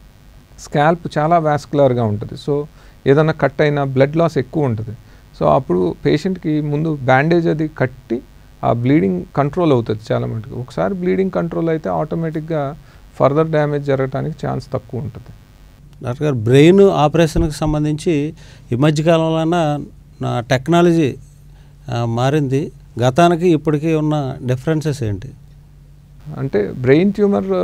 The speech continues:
Speaker 1: ఆపరేషన్లు గత ముప్పై ఏళ్ళలో చాలా డ్రామాటిక్ చేంజెస్ వచ్చినాయి టెక్నాలజీలో. అంటే ఇప్పుడు మనకి ఒకప్పుడు ల్యాండ్ ఫోన్ ఉండేది,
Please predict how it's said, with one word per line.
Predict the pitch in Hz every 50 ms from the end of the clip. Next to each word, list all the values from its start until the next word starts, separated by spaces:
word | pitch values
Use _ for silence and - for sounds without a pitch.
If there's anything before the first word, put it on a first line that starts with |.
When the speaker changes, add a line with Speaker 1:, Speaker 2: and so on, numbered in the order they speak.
| 185
Speaker 1:
ఆపరేషన్లు | - 156 151 151 165 165 165 156 160 165 165 160 160 156 151 147 147 143 143 143 139 139 135 135 135 131 - - - 104 123 131
గత | 131 131 - 151 143 143 143 135 135 135 131
ముప్పై | 127 127 127 - - 165
ఏళ్ళలో | 160 160 160 160 156 151 131 123 139 160 180 170 - - -
చాలా | 135 135 147 170 185
డ్రామాటిక్ | 185 165 156 156 151 156 160 160 - 156 - - -
చేంజెస్ | 151 147 143 139 135 -
వచ్చినాయి | 135 113 - - 127 110 107
టెక్నాలజీలో. | 113 135 113 - 143 139 135 135 127 127 117 113 107 - - -
అంటే | 131 131 127 143
ఇప్పుడు | 139 131 - 147 135
మనకి | 139 139 135 139 131
ఒకప్పుడు | 139 135 131 120 135 127 131 - 165 156
ల్యాండ్ | 151 147 143 143 147 147
ఫోన్ | 135 - 156 151 147 147
ఉండేది, | 139 135 127 123 113 110 110